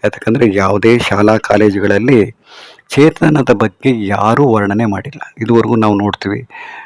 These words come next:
ಸೈನ್ಸ್ ಅಂದ್ರೆ ಫಿಸಿಕ್ಸು, ಕೆಮಿಸ್ಟ್ರಿ, ಬಯಾಲಜಿ, ಇಂಗ್ಲೀಷು, ಮ್ಯಾಥಮೆಟಿಕ್ಸು, ಸೋಷಿಯಲ್ ಸ್ಟಡೀಸು, ಹೀಗೆಲ್ಲ ಏನೆಲ್ಲ ಸಬ್ಜೆಕ್ಟ್ಗಳನ್ನ ನಾವು ಓದಿರ್ತೀವಿ ಶಾಲಾ ಕಾಲೇಜುಗಳಲ್ಲಿ. ಆದ್ರೆ ಮನಸ್ಸಾಗ್ಲಿ, ಈ ಇತ್ತೀಚಿನ ನಡುವಣ-, ಇತ್ತೀಚಿನ ದಿನಗಳಲ್ಲಿ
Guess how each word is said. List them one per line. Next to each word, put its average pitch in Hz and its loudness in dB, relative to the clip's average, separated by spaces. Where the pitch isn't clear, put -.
ಸೈನ್ಸ್ 110 0
ಅಂದ್ರೆ 104 0
ಫಿಸಿಕ್ಸು, - -8
ಕೆಮಿಸ್ಟ್ರಿ, 101 -4
ಬಯಾಲಜಿ, 98 -4
ಇಂಗ್ಲೀಷು, 101 -2
ಮ್ಯಾಥಮೆಟಿಕ್ಸು, 98 -6
ಸೋಷಿಯಲ್ 101 -4
ಸ್ಟಡೀಸು, - -8
ಹೀಗೆಲ್ಲ 123 -2
ಏನೆಲ್ಲ 113 2
ಸಬ್ಜೆಕ್ಟ್ಗಳನ್ನ 110 0
ನಾವು 101 -2
ಓದಿರ್ತೀವಿ 98 -4
ಶಾಲಾ 104 -4
ಕಾಲೇಜುಗಳಲ್ಲಿ. 101 -4
ಆದ್ರೆ 131 -2
ಮನಸ್ಸಾಗ್ಲಿ, 101 -2
ಈ 127 -2
ಇತ್ತೀಚಿನ 127 -2
ನಡುವಣ-, 107 0
ಇತ್ತೀಚಿನ 120 -2
ದಿನಗಳಲ್ಲಿ 113 -2